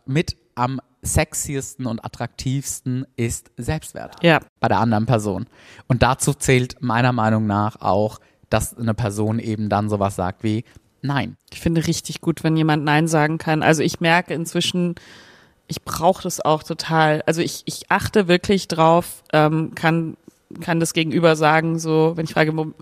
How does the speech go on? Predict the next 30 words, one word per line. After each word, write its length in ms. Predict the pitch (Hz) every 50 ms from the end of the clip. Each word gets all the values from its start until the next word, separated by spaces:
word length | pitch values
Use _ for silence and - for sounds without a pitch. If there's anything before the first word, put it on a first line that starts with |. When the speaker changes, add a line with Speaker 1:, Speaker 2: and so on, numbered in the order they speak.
| - - - - - _ -
Speaker 2:
willst 160 | 175 180 -
du 40 | 185
dich 120 | 165 165
da 100 | - 151
hinsetzen?“ 720 | 156 170 175 190 190 185 190 190 - - - 214 202 196 170
Und 380 | - - - 170 170 165 156 - _ _ _ -
das, 260 | - 160 - - - _ _ _ _ _ _ _ -
und 80 | 175 170
dann 120 | 170 170
sagt 140 | 175 170 131
die 40 | -
Person, 300 | - - 165 165 165 170
„Nee, 160 | 170 185 196
ich 100 | 196 -
möchte 240 | 185 170 170 - 190
lieber 220 | 175 175 170 175
dort 300 | 170 - 170 170 180 -
sitzen.“ 360 | - - 151 143 - - 156 151
Das 120 | 151 117
ist 100 | 165 -
für 120 | - -
mich 200 | 170 170 165 165
ein 100 | - 175
ganz 360 | 165 156 160 180 202 196 - -
klarer 380 | - 190 170 175 180 175 -
erster 360 | - 165 165 180 - - -
Indikator 640 | - 170 165 170 - 170 165 160 170 175 - 180 180 175
für, 300 | - - 175 170 175 175 - - - - - - _
hey, 200 | - 190 185 180
okay, 440 | 175 - - 196 190 190 185 -